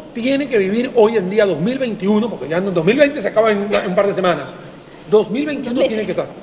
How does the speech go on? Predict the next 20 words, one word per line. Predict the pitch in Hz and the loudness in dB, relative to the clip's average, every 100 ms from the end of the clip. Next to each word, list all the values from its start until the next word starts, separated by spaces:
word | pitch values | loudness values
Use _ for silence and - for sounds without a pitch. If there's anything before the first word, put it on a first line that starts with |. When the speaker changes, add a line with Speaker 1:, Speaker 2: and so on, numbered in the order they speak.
| - | -10
Speaker 1:
sí, | 311 | -6
dos | 170 175 | -4 0
meses, | 269 175 | 0 4
sí, | 180 143 - 180 | 2 0 -8 -6
tiene | 202 247 | -4 -2
que | 208 | -4
estar | - 208 | -4 -4
con | 214 | -4
nosotros, | - 120 - - - - 143 | -8 -12 -14 -20 -20 -16 -14
Speaker 2:
Sí. | 208 208 | -12 -2
Speaker 1:
¿no? | 226 - - - - - - | -2 -2 -12 -16 -18 -12 2
Eh, | 214 208 214 208 - - - | 4 4 2 0 -10 -18 -8
Nati, | 214 254 240 156 - - - - - - - - | -2 -2 -2 -6 -10 -18 -20 -20 -20 -20 -18 2
¿cómo | 220 233 226 | 2 2 -4
no | 208 | -4
darte | 202 208 220 | -4 -4 -2
las | 196 | -2
gracias? | 160 180 180 175 | 2 2 2 2
O | |
sea, | 170 | 0